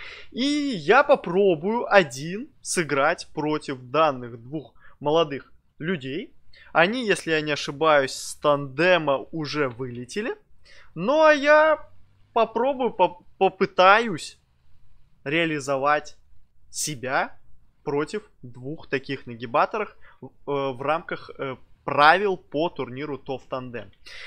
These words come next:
Играем обычную десятиминутную катку, один раунд, и посмотрим, что у нас из этого получится. Ровно год назад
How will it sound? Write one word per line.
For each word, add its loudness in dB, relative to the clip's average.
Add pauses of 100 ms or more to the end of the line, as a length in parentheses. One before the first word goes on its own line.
(160)
Играем 4 (380)
обычную 0
десятиминутную -8
катку, 2
один 0
раунд, 0 (140)
и -8
посмотрим, -6
что -8
у -6
нас -8
из -8
этого -6
получится. -2
Ровно -2
год -6
назад -2